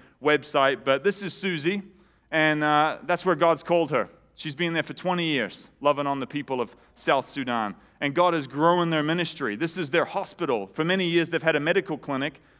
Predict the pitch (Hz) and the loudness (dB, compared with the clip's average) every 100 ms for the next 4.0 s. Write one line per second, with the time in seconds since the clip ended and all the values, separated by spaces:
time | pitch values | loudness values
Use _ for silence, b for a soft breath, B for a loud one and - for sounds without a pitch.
0 | b 147 135 147 156 147 147 139 - 143 | b -2 0 4 4 2 -4 -6 -6 -8
1 | 135 147 170 151 120 139 147 139 135 - | -2 -2 -2 -6 -2 2 2 0 -4 0
2 | 170 - 139 123 - 175 175 151 139 139 | 0 0 -6 -6 -8 -2 -2 0 -2 -2
3 | 135 131 143 131 135 143 139 147 139 | -4 -2 0 0 0 -2 -2 -2 -2